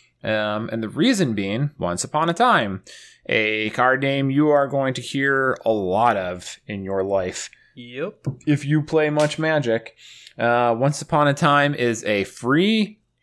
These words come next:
Speaker 1: essentially a free Ancient Stirrings, so long it is the first card you play each game, which, and then it's two mana after that, which is still, like, one mana for this card is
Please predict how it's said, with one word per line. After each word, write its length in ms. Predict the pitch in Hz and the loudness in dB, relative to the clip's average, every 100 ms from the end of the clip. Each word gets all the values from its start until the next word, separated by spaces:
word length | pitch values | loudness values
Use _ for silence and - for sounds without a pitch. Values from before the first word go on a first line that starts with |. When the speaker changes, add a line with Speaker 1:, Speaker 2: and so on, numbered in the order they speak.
| _ | _
Speaker 1:
essentially 560 | 127 - 233 294 220 147 | -4 2 2 4 4 2
a 60 | 131 | 0
free 360 | - 147 147 | 0 2 2
Ancient 340 | 135 139 147 127 | 2 0 0 0
Stirrings, 480 | - 175 202 262 - - | 2 2 2 0 -2 -2
so 160 | 139 127 | 0 2
long 260 | 127 127 | 2 2
it 60 | 123 | 0
is 160 | 120 107 | 0 -2
the 60 | |
first 340 | - 120 123 - | -2 0 0 -2
card 500 | - 107 110 110 107 - _ - | -2 2 2 2 -2 -10 _ -12
you 180 | 101 | -10
play 340 | 95 - 107 110 | -8 -2 0 0
each 460 | 110 98 - 92 | -2 -6 -8 -8
game, 520 | 92 90 90 110 165 214 _ - - - - - _ | -8 -6 -6 -4 -4 -4 _ -20 -20 -20 -20 -20 _
which, 540 | - 123 123 120 - - | -2 4 4 2 -6 -2
and 120 | 123 | 0
then 100 | 123 | 2
it's 160 | 113 - | 2 0
two 140 | - 135 | 0 2
mana 280 | 120 120 | 4 2
after 280 | 101 110 107 | 2 0 0
that, 220 | 92 107 | 0 0
which 140 | 110 - | -2 -4
is 100 | 90 | -6
still, 320 | - 110 107 | -2 0 0
like, 420 | 82 80 80 - _ _ _ _ | 0 -4 -8 -16 _ _ _ _
one 480 | - 101 98 110 143 | -16 -12 -2 2 2
mana 260 | 151 165 180 | 4 2 2
for 160 | 156 | 0
this 160 | 151 165 | 0 -2
card 320 | - 170 170 | 0 2 2
is 140 | 147 | 0